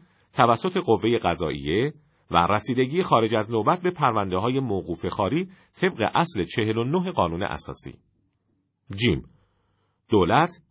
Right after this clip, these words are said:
قوه قضاییه و کلیه دستگاه‌های انتظامی، امنیتی و اطلاعاتی موظفند جهت شناسایی و مقابله با پدیده موقوف خواری، همکاری لازم را بر اساس نیازمندی و تمهید سازمان اوقاف و امور خیریه به انجام برسانند.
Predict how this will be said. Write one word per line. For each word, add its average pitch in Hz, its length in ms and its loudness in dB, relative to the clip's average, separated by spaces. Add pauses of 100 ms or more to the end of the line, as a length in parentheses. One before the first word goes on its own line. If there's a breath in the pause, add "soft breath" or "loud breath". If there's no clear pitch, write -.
قوه 101 280 4
قضاییه 85 560 0
و 156 180 0
کلیه 131 480 0
دستگاه‌های 135 640 0
انتظامی، 104 720 -4
امنیتی 90 560 -4
و 110 200 0
اطلاعاتی 113 760 -2 (300 loud breath)
موظفند 107 680 0 (260 soft breath)
جهت 143 320 2
شناسایی 117 540 0
و 139 120 4
مقابله 117 480 2
با 139 120 6
پدیده 110 520 0
موقوف 92 440 -4
خواری، 87 540 -4 (300 soft breath)
همکاری 95 520 2
لازم 85 380 -4
را 160 180 2 (220 soft breath)
بر 101 160 2
اساس 120 420 0
نیازمندی 113 760 -2
و 175 120 -2
تمهید 147 760 -2 (140)
سازمان 110 580 0
اوقاف 92 420 0
و 90 40 0
امور 80 300 -4
خیریه 113 460 -4
به 170 160 -4
انجام 101 400 -4
برسانند. 65 680 -10